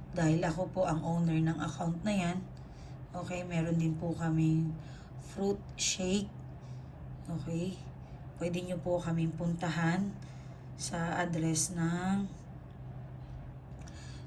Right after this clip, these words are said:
seven eleven. Kasi katabi siya ng seven eleven eh. So, para hindi kayo maligaw, yan na lang yung ima-mark ninyo kung gusto niyo po akong puntahan. Seven eleven, seventy-one A Bonifacio Show Boulevard,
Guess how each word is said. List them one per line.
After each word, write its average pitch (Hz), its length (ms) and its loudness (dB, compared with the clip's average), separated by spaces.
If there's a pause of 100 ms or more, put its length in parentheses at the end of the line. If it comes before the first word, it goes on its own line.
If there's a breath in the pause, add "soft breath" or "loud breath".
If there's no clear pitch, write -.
(200 loud breath)
seven 196 560 4
eleven. 190 640 4
Kasi 190 240 2
katabi 208 320 4
siya 214 160 2
ng 214 160 6
seven 196 400 6
eleven 175 440 4 (120)
eh. 135 40 -2 (400 loud breath)
So, - 160 -2
para 185 240 4
hindi 185 240 4
kayo 180 200 4
maligaw, 170 600 4
yan 165 200 4
na 160 80 8
lang 160 200 8
yung - 120 -2 (160)
ima-mark 156 440 2
ninyo 170 320 2
kung 165 160 0
gusto 160 240 0
niyo 160 160 2
po 165 120 -2
akong 165 240 -2
puntahan. 160 480 2 (540 loud breath)
Seven 202 460 2
eleven, 175 500 4
seventy-one 165 800 4
A 175 140 2 (160)
Bonifacio 160 580 2
Show 190 320 2
Boulevard, 160 640 4